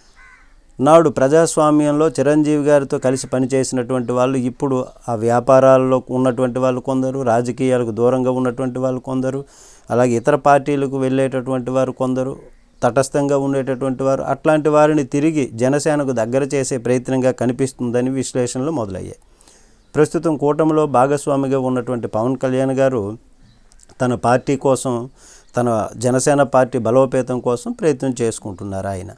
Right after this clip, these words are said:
అయితే ప్రధాని మోదీ సైతం పవన్తో పాటు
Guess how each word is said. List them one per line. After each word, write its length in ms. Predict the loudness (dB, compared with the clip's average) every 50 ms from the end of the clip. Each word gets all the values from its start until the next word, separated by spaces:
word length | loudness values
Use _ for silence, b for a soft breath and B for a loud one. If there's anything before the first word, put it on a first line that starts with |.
| b b b b b b b
అయితే 180 | -6 -4 -4 -4
ప్రధాని 460 | -4 -2 0 4 4 4 4 4 2
మోదీ 400 | 2 2 2 0 0 0 0 -2
సైతం 520 | 0 0 0 0 0 0 -2 -2 -2 -2 -4 -10 _ _ -20 _ _ -2
పవన్తో 400 | 0 0 0 0 0 -2 -2 -2
పాటు 340 | 2 2 0 0 0 -4